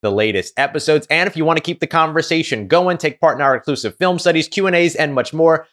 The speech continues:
you can head over to join subtext dot com slash locked on saints today to join a community as a Locked On Saints insider that I would love for you to be a part of. As always, I'm your host, Ross Jackson, at Ross Jackson Nola on your favorite social media, your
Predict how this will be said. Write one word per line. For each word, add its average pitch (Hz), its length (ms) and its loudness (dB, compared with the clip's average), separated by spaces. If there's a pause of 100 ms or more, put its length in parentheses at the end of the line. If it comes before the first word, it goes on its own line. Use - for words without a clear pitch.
(100)
you 139 80 -6
can 151 100 0
head 156 140 0
over 165 180 2
to - 120 2
join 160 340 2
subtext - 540 0
dot 165 240 2
com 175 280 0
slash 135 240 0
locked 147 360 0
on 131 140 -6
saints 147 280 -4
today 165 260 2
to 156 100 0
join 151 200 2
a 143 60 -4
community 165 400 0
as 127 100 2
a 123 60 4
Locked 139 360 2
On 170 160 -4
Saints 147 300 -4
insider 139 600 2 (200)
that 143 80 0
I 165 40 2
would 165 120 2
love 170 300 2
for 214 80 -8
you 208 80 -8
to 196 80 0
be 104 340 -4 (260)
a 123 100 2
part 165 300 2
of. 85 200 0
As 98 100 -2
always, 143 320 2
I'm 143 120 0
your 131 100 0
host, 170 320 -2
Ross 120 260 4
Jackson, 139 460 0
at 104 200 0
Ross 107 300 2
Jackson 110 320 -2
Nola 170 220 4
on 131 220 2
your 120 100 -4
favorite 123 260 -2
social 139 260 0
media, 180 220 2
your 170 320 2